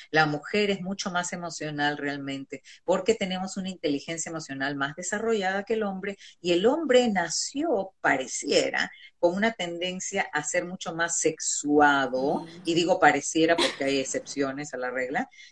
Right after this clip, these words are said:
Speaker 1: por una serie de razones, y una es la presencia de la hormona testosterona,
Speaker 2: Ujú.
Speaker 1: que la mujer tiene en cantidades muy pequeñas y el hombre tiene en grandes cantidades.
Speaker 2: Claro.
Speaker 1: La testosterona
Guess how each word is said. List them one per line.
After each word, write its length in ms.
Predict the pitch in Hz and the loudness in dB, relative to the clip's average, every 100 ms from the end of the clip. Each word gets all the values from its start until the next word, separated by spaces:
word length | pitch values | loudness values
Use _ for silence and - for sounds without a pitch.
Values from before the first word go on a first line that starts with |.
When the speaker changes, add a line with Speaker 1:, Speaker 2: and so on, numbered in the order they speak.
| 277 | 2
Speaker 1:
por 200 | 202 202 | 4 6
una 180 | 208 | 4
serie 260 | 214 226 214 | 4 6 6
de 60 | 202 | 6
razones, 500 | 170 - 220 202 170 | 4 2 -2 -2 -2
y 60 | |
una 160 | 180 180 | 0 0
es 60 | |
la 100 | 190 | 2
presencia 460 | - 151 165 170 185 | 0 -2 -6 -4 0
de 100 | 160 | 2
la 180 | 139 127 | 2 2
hormona 480 | 135 143 170 175 - | 0 -2 -2 -2 0
testosterona, 1700 | 160 147 - - 143 139 - - 147 135 131 131 175 175 139 160 359 | 0 0 -2 -6 -6 -4 -8 -4 -2 -2 -2 0 0 0 -2 0 0
Speaker 2:
Ujú. 260 | 403 - 214 | -2 -6 0
Speaker 1:
que 60 | 156 | 2
la 80 | 147 | 2
mujer 320 | - - 170 | 2 2 0
tiene 200 | - 170 | 0 -6
en 60 | 170 | -2
cantidades 540 | 156 139 131 139 143 147 | -2 -4 -2 0 0 -2
muy 140 | 160 | -4
pequeñas 600 | 165 - 196 185 202 226 | -4 -4 -4 -4 -4 0
y 40 | 147 | 0
el 100 | 135 | 0
hombre 240 | 135 143 | 0 -2
tiene 360 | - 135 147 175 | -2 -6 -6 -10
en 100 | 135 | -10
grandes 360 | 123 123 127 123 | -6 -6 -6 -10
cantidades. 520 | 131 120 143 170 - | -12 -6 0 2 0
Speaker 2:
Claro. 240 | 165 160 | -4 -8
Speaker 1:
La 160 | 143 127 | -6 -6
testosterona 920 | - 131 - 135 - 147 165 147 196 | -6 -10 -10 -10 -2 2 2 0 -4